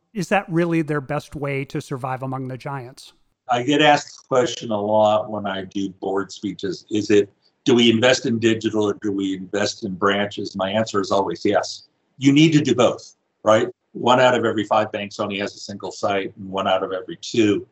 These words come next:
Speaker 2: credit unions only have a single site. The average bank network's like twenty branches, and the average credit union's only five. So credit unions are already at a disadvantage. One of the trends I have been watching is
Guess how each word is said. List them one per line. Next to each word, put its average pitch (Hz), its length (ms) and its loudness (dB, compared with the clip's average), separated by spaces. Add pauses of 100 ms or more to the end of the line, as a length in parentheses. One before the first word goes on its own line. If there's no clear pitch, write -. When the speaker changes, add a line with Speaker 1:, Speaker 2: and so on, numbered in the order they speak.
(160)
Speaker 2:
credit 120 320 0
unions 95 420 -8
only 92 260 -4
have 95 160 -8
a - 20 -20
single 92 360 -14
site. - 360 -8 (240)
The 131 80 2
average 120 320 0
bank 110 280 -2
network's 110 480 -4
like 92 200 -8
twenty 113 320 -4
branches, 98 560 -8
and 104 100 -10
the 98 120 -4
average 98 460 -6
credit 107 320 -2
union's 95 440 -12
only - 200 -10
five. 110 420 -2 (120)
So - 140 -6
credit 131 320 2
unions 101 360 -2
are 101 100 2
already 104 340 0
at - 80 -14
a 90 60 -14
disadvantage. 104 760 -4 (460)
One 117 200 0
of 120 80 -2
the 113 60 -2
trends 113 340 -2
I 98 140 2
have 107 160 0
been 95 140 -12
watching 98 520 -2
is 92 480 -8